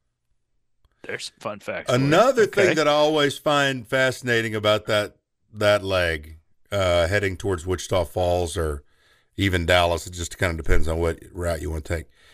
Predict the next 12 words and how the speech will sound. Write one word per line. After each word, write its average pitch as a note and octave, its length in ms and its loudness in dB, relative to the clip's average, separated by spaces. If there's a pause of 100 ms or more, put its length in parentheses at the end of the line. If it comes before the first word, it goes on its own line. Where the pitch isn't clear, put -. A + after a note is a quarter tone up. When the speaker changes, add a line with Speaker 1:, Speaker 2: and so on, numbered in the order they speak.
(340)
Speaker 2:
uh, F#2 300 2
is G2 260 -4
Dickens E2+ 760 -2 (160)
up G#2+ 160 -4
on D3 140 4
top D#3 220 2
of C#3+ 80 -4
that C3 220 0
hill. G2+ 420 -2 (540)
That C#3 360 2
jail, A#2+ 360 2
Speaker 1:
Yeah. A#2 240 4